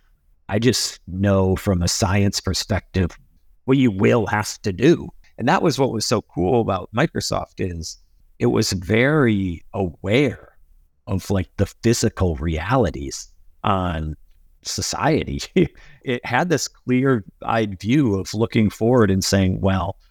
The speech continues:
if this is inevitable,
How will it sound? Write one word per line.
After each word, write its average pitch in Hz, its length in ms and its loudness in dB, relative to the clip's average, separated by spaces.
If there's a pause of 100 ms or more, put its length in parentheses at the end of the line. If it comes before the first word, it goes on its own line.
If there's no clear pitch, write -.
(680)
if - 200 -4
this 104 320 -2
is 139 200 0 (520)
inevitable, - 960 0